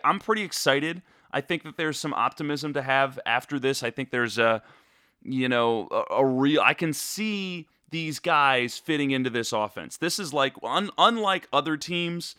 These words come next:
where I see certain signings and I'm like, "What the fuck were they thinking?"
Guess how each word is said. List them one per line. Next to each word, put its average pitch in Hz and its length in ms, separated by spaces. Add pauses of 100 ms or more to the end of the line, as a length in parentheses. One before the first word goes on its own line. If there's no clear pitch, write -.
(360)
where 143 180
I 143 100
see 165 220
certain 147 340
signings 143 460
and 139 80
I'm 127 120
like, 123 160
"What 120 260
the 143 80
fuck - 380
were 139 100
they 120 160
thinking?" 165 640